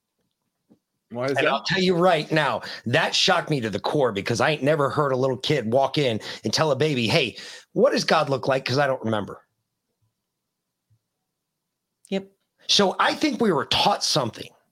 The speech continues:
Speaker 2: And then as we've gotten older, the further and further we get away from it, we forget parts.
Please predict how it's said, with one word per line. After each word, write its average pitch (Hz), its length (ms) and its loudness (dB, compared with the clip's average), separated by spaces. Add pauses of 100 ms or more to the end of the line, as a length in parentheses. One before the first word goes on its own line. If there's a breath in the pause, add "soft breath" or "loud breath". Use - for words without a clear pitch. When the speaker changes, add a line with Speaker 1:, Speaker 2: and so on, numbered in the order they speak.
(580 soft breath)
Speaker 2:
And 175 140 4
then 185 160 4
as 180 220 2
we've 185 200 2
gotten 156 300 0
older, 156 520 0
the 117 100 0
further 220 420 0
and 160 120 -4
further 185 360 2
we 147 140 0
get 160 180 2
away 151 260 0
from 135 240 -2
it, 123 140 -2
we 135 120 -2
forget 135 500 -2
parts. - 480 -4